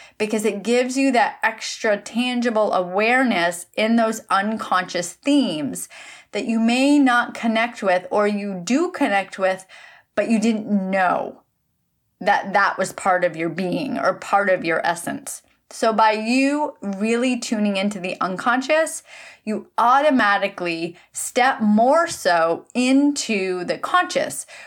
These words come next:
which is really what your soul is here to do in life. This is what you're here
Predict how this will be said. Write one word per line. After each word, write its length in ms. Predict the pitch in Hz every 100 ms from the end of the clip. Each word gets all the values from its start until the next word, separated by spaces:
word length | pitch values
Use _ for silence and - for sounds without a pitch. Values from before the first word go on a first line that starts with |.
| -
which 180 | 254 254
is 160 | 240
really 320 | 220 285 320
what 180 | 320 254
your 120 | 220
soul 400 | 202 - 226 220
is 180 | 226 226
here 140 | 196 185
to 140 | 196
do 360 | 170 170 - - _ _ _
in 180 | 202 185
life. 320 | 180 - - -
This 200 | 208 208
is 180 | 294 254
what 180 | 240
you're 140 | 214 196
here 500 | - 202 196 202